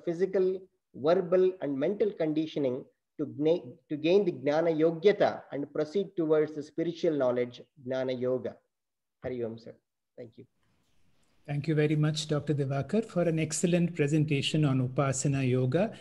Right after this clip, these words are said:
Speaker 2: which essentially is working on the mind, which is our greatest instrument, the greatest tool that we have available for us. As the Amrita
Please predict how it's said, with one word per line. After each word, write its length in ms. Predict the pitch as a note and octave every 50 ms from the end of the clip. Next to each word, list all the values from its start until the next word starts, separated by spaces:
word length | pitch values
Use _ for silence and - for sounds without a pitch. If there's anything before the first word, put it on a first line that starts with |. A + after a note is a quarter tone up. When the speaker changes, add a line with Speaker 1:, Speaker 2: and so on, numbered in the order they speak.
| - - - _ -
Speaker 2:
which 200 | - F#3+ - -
essentially 680 | F#3+ F3 - - F#3 F3+ - - - F3+ E3+ F3+ F3+ F3+ - F3
is 200 | D#3+ D3+ C3 B2+
working 520 | B2 D3 D#3 D3+ D#3 D#3 - F3+ F3 E3+
on 260 | C#3 D3+ C#3+ D3 D3+
the 100 | D3 D#3
mind, 400 | C#3+ D3 C#3+ C#3+ D#3 F#3+ A3+ A3
which 180 | F#3+ F#3+ - -
is 140 | F#3+ E3 E3+
our 300 | D#3+ D#3 D#3 F3 F3 E3
greatest 680 | C#3+ C3+ C3 - D#3 F3 F3 F3 - G#3+ G#3 G#3 -
instrument, 760 | D#3+ E3 F3 - - - - - F#3+ F#3 F#3 G3 G3 F#3+ -
the 80 | - D3+
greatest 680 | C3 D#3 D3+ E3 E3+ E3+ F#3+ F3 - - - - -
tool 280 | G3+ F#3+ G3 G3 F#3+ F3+
that 200 | D#3 C#3+ - - -
we 120 | D3+ D3
have 340 | B2+ - D3 D3 D3+ D3+ C#3
available 580 | C3+ B2 B2+ C3 B2+ B2+ C3 B2+ C#3 C#3 C#3
for 220 | C3 - C3 B2 A#2+
us. 200 | A#2+ A2 - - - - - - - - - - - - -
As 160 | D3+ D3+ C#3+
the 140 | D3+ D#3 D#3
Amrita 640 | D#3+ D3+ D3+ D#3 D#3 E3+ D#3 D#3 F3+ F3 D3+ C#3+